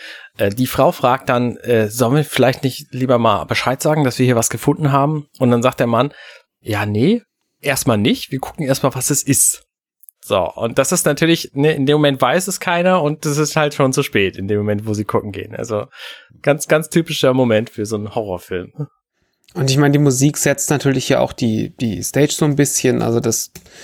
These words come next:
Speaker 2: da, da ist schon klar, da ist, da ist irgendwas im Busch.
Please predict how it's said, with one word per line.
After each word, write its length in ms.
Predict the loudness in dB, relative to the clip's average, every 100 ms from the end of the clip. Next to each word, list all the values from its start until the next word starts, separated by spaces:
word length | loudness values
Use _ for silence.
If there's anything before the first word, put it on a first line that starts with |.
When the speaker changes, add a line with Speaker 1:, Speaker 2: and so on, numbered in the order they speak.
| -20 -20 _ _ -20 -20 _ _ _ _ _ _ _ -6
Speaker 2:
da, 120 | -6 -6 _ _ _
da 100 | -4
ist 160 | -2 0
schon 180 | 0 2
klar, 180 | 2
da 80 | 2
ist, 340 | 2 0 -2 -8 -4
da 100 | -2
ist 220 | 0 -2
irgendwas 480 | 0 0 2 0 -2
im 160 | -4
Busch. 340 | -6 -8 -10